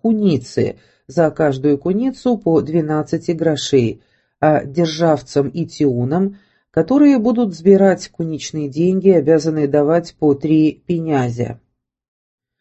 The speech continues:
Кроме того, обязаны платить в казну ежегодно от каждой сахи воловой по полукопью, тридцать грошей,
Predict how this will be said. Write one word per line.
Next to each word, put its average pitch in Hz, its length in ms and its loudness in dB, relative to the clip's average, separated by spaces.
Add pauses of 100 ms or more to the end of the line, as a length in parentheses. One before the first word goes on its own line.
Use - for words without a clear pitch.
(280)
Кроме 294 320 4
того, 208 260 4
обязаны 180 600 4
платить 175 480 0
в - 80 -20
казну 170 360 2
ежегодно 160 580 0
от - 80 -6
каждой 156 380 0
сахи 143 440 0
воловой 180 540 2
по 151 320 2
полукопью, 208 1000 0 (520)
тридцать 202 480 0
грошей, 170 720 0